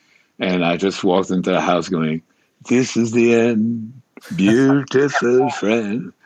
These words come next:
my only friend. Father, yes, son, I want to kill you. Ma, I want to kill you." Bam, bam, bam, went into that. I was, like,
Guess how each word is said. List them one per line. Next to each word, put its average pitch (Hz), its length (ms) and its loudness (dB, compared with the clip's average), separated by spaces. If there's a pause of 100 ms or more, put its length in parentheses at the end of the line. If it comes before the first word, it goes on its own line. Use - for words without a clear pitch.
(320)
my 117 420 2
only 135 480 0
friend. 110 380 -6 (140)
Father, 143 520 0
yes, 165 280 -2
son, 143 240 -4
I 131 80 -4
want 143 240 -2
to - 40 -6
kill 160 220 -4
you. 165 140 -2
Ma, 160 180 -6
I - 120 -4
want 330 200 -4
to 320 100 -2
kill 359 360 -2
you." 160 200 0
Bam, - 260 -4
bam, 127 360 -8
bam, 143 540 -4
went 151 260 -2
into 120 300 -6
that. 131 240 -10
I 87 140 -12
was, 104 180 -10
like, 85 180 -12